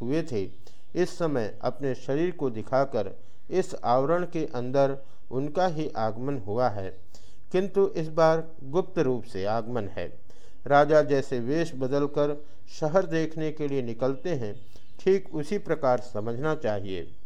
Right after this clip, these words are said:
अतः श्री रामकृष्ण देव के संबंध में हमें जो कुछ विदित है, उन समस्त बातों का ही हम उल्लेख करेंगे।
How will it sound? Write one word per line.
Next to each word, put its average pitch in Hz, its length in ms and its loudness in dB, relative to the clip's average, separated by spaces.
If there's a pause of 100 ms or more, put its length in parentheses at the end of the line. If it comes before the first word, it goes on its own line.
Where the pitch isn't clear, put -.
(1300)
अतः 170 280 4
श्री 175 240 0
रामकृष्ण 170 640 2
देव 156 300 2
के 165 100 -2
संबंध 127 460 0
में 117 260 0 (400)
हमें 147 380 0
जो 160 160 0
कुछ 175 300 0
विदित 131 400 0
है, 101 280 -2 (280)
उन 156 180 0
समस्त 170 480 0
बातों 135 440 2
का 131 180 2
ही 135 280 0 (340)
हम 139 260 0
उल्लेख 123 440 0
करेंगे। 107 460 0